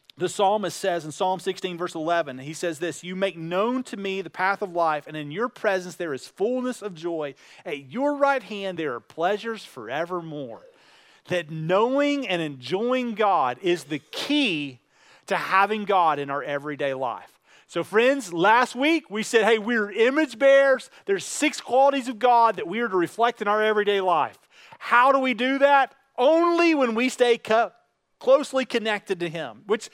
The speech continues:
begs the question, how are you doing there? And if I were to talk about abiding in your life, you may say, "Well, I, you know, I read God's Word." Okay, but what does it look like in other areas?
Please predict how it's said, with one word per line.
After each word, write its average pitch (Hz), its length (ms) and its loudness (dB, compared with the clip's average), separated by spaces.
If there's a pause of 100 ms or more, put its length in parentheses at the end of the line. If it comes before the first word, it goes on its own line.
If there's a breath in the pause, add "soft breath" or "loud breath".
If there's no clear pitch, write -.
(140)
begs 233 320 0
the 269 100 -6
question, 190 600 -4 (240 loud breath)
how 269 340 2
are 269 100 4
you 220 220 -6
doing 180 380 -6
there? 113 280 -10 (640)
And 208 120 -2
if 202 80 -6
I 202 240 2
were 262 160 4
to 208 160 2 (160)
talk 285 280 0
about 240 280 6
abiding 214 640 0
in 196 120 -8
your 190 140 0
life, 240 400 2
you 202 120 -6
may 196 140 -4
say, 185 140 -6
"Well, 180 200 0
I, 165 160 -2
you 170 120 -12
know, 214 120 0
I 170 80 4
read 160 260 -6
God's 170 200 0
Word." 214 380 0 (500 soft breath)
Okay, 196 220 -2
but 180 260 -4
what 196 220 0
does 226 140 -4
it 196 100 -2
look 196 240 -8
like 185 220 0
in 170 80 -8
other 170 240 -6
areas? 139 760 -12